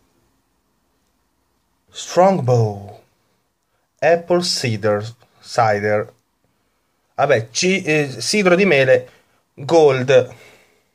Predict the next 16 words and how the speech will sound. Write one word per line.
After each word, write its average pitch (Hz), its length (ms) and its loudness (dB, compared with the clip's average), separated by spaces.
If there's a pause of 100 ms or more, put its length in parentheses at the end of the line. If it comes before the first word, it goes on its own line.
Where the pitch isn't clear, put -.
(920)
Non 196 180 -6
so 117 200 -2
perché 113 280 -4
sia 113 220 -2
Gold, 170 300 2
sarà 117 240 0
per 120 100 -4
il 117 80 -6
color 151 440 0 (100)
pipì, 139 360 -14 (460)
color 135 240 -2
paglierino. 117 600 -4 (880)
Comunque, 180 680 0
vediamo 165 380 2
un 156 160 -2
po'. - 220 -2